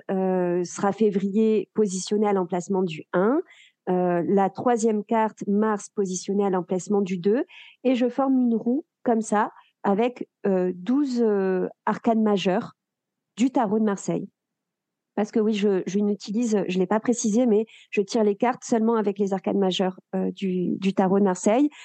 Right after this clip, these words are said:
complété parfois d'un petit jeu, euh, d'oracle, le normand. Donc, euh, c'est, j'utilise, euh, ces deux jeux, euh, en parallèle. Mais cette roue des douze mois, je ne la fais que avec, euh, les arcanes, euh,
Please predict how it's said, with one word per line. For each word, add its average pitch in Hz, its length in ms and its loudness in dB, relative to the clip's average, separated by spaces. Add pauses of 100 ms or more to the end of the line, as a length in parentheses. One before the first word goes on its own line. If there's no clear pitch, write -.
(180)
complété 220 480 2
parfois 208 560 0 (280)
d'un 202 160 0
petit 202 360 -6
jeu, 214 300 2
euh, 185 240 2
d'oracle, 190 600 -2
le 185 220 2
normand. 180 340 0 (640)
Donc, 190 260 -2
euh, 180 460 2
c'est, 180 480 -2
j'utilise, 208 640 -2
euh, 190 120 4
ces 185 200 0
deux 196 180 0
jeux, 202 400 2
euh, 170 260 -2 (140)
en 196 100 -2
parallèle. 185 480 0 (440)
Mais 254 260 2
cette 220 300 -2
roue 311 320 -2 (180)
des 240 80 4
douze 208 240 -2
mois, 220 420 0
je 196 140 -2
ne 220 80 0
la 190 100 -2
fais 247 380 -2 (380)
que 269 360 0
avec, 208 460 -2
euh, 185 520 0
les 196 240 0
arcanes, 214 460 0
euh, 170 480 -2